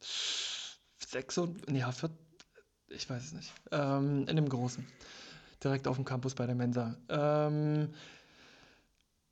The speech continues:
einfacher Zugriff steht hier noch, ne? Also wirklich easy peasy auf das, äh, Repository zugreifen zu können. Dort sind alle Daten. Ähm, jeder kann sich das, äh, klonen und, äh,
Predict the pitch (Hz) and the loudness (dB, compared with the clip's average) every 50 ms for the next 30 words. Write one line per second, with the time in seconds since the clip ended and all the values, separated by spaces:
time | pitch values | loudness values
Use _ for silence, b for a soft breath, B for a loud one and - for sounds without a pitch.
0 | _ _ _ _ _ _ _ _ _ _ _ - - 147 180 190 - 196 185 196 | _ _ _ _ _ _ _ _ _ _ _ 2 6 6 6 8 8 8 8 8
1 | 196 - 208 202 196 196 196 196 - - 180 170 196 180 180 185 185 185 - 147 | 6 6 6 6 8 8 8 6 8 4 6 6 6 6 6 6 4 4 4 6
2 | 156 170 196 190 180 - 139 131 139 139 139 143 - - 147 147 147 139 - 160 | 6 6 6 4 4 2 4 4 4 2 2 2 0 0 2 0 0 2 4 4
3 | 156 156 156 143 135 139 139 135 - 147 143 139 - - - 143 139 139 139 139 | 6 8 8 8 8 6 6 4 4 4 4 4 0 0 2 2 4 6 4 4
4 | 139 151 151 147 143 - 135 127 127 123 - 202 202 190 175 170 175 170 - 170 | 4 4 2 2 0 0 0 0 0 2 2 4 6 6 6 6 4 0 -2 -2
5 | 160 - 156 147 143 135 131 131 - 131 123 - - 127 127 120 135 135 147 151 | 2 4 4 6 6 6 4 4 4 2 2 2 2 2 2 4 6 6 6 4
6 | 151 151 151 147 147 147 147 147 143 135 - 135 131 127 127 127 123 127 131 127 | 4 2 2 4 4 4 4 2 2 0 2 2 4 6 6 6 6 4 4 4
7 | 131 135 135 135 135 - 135 135 131 131 131 135 131 131 131 - - - - - | 6 6 6 4 4 2 2 4 4 2 2 4 4 4 2 0 -2 -4 -2 0
8 | 135 131 131 135 135 - - 160 160 160 160 160 160 165 165 165 160 - 151 139 | 2 4 4 4 2 4 6 8 10 10 10 10 8 8 6 4 2 2 2 4
9 | 135 131 131 135 135 131 135 139 135 131 131 127 | 4 4 6 4 4 2 2 4 4 6 6 4